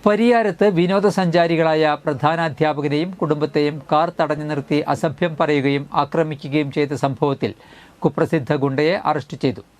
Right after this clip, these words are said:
പരിയാരം ഒറ്റക്കൊമ്പൻ സ്വദേശി മുയൽ എബി എന്നറിയപ്പെടുന്ന നെല്ലിശ്ശേരി എബിൻ, മുപ്പത്തിമൂന്ന് വയസ്സാണ് പിടിയിലായത്. ചാലക്കുടി ഡി വൈ എസ് പി പി ആർ അശോകന്റെ നേതൃത്വത്തിൽ ചാലക്കുടി സർക്കിൾ ഇൻസ്പെക്ടർ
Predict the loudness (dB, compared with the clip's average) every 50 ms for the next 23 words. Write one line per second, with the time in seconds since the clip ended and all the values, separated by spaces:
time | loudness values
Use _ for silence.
0 | _ -20 -20 -20 -20 -20 -12 -2 0 0 2 4 2 2 2 0 -2 -4 -6 -6
1 | -4 -4 -4 -2 -2 -4 -2 -2 -2 -2 -2 -4 -2 -2 0 2 2 0 0 -2
2 | -6 -6 -6 -8 -10 -6 -2 2 2 4 4 4 2 0 -2 -6 -4 -2 -2 0
3 | 2 2 0 2 0 0 0 2 2 2 0 0 0 -2 -2 0 0 0 0 0
4 | 2 0 -2 0 0 0 2 2 0 -2 -2 0 0 0 2 2 0 -2 -2 -8
5 | -16 -20 -20 -20 -20 -20 -20 -20 -20 -6 -6 -4 0 0 0 2 2 0 0 0
6 | 2 2 2 2 0 0 0 -2 -2 -2 -2 -2 0 2 2 2 2 2 0 0
7 | -4 -6 -12 -20 -20 -20 -20 -20 -20 -20 -20 -20 -20 -16 -4 0 0 0 0 0
8 | 0 0 0 0 2 0 0 2 2 0 0 -2 -2 -2 -2 -2 -2 0 0 2
9 | 2 2 0 -2 -4 -6 -2 0 -2 0 0 -2 -2 -2 -2 -2 -2 -2 -2 -2
10 | -4 -4 -4 -4 -4 -4 -2 -2 -2 0 0 -2 -2 -2 -2 -2 0 -2 -2 -2
11 | -2 -2 -2 -2 -4 -6 -4 -2 -2 -2